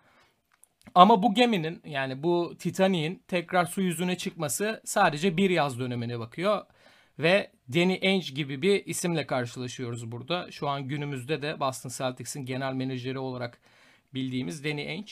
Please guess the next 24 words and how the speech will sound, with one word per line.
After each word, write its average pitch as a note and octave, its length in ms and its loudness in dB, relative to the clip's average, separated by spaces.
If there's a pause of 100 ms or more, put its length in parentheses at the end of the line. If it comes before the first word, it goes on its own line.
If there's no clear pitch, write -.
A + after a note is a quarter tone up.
(100)
Şimdi G3+ 320 -2
bu A#3+ 80 0
sezon B3 500 0
yani C#3+ 240 -2
iki D3 200 -6
bin E3 80 -2
altı E3 260 0
iki F3+ 160 -8
bin F#3 60 -2
yedi F#3 180 -2
sezonu F#3+ 400 -4
Paul E3+ 240 -2
Pierce'ın G#3 520 -2 (560)
takımdan F3+ 580 0
ayrılmak E3+ 640 4
istediği E3+ 680 -4
konuşuluyor. C3 640 -8 (120)
Çünkü, D#3 600 -4
e, C3+ 160 -6
kariyerinin D3+ 460 -2
en E3 120 2
iyi E3+ 180 2
dönemlerini B2+ 520 -4
geçiriyor. A#2+ 500 -8